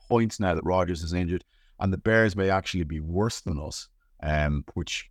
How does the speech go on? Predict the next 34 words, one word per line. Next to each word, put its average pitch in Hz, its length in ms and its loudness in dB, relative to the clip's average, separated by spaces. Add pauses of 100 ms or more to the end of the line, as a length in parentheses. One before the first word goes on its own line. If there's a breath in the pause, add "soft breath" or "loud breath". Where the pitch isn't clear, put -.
you 90 220 -2
know, 71 220 -2
beggars 78 320 0
belief 82 420 -2
if - 160 -10
you 78 120 0
were 76 100 -6
a 76 80 -10
Chicago 76 440 -4
Bears 78 320 -2
fan, 73 180 -4
that's 67 120 -6
a 71 100 -12
team 80 280 -2
actually 73 260 -6
worse 78 260 -4
than 76 140 -6
us. - 160 -10 (720)
Where 139 260 4
I 165 200 4
am 143 200 2
at, 101 240 -2
Colin, 95 320 -6
is 90 180 -4 (120)
I, 117 360 2
I 120 200 0
think 117 460 -2 (440)
as 123 240 2
of 104 220 2
now, 107 540 2 (180)
um, 98 280 -2
Thomas 127 380 -2
Hall, 113 540 0 (100)
um, 82 460 0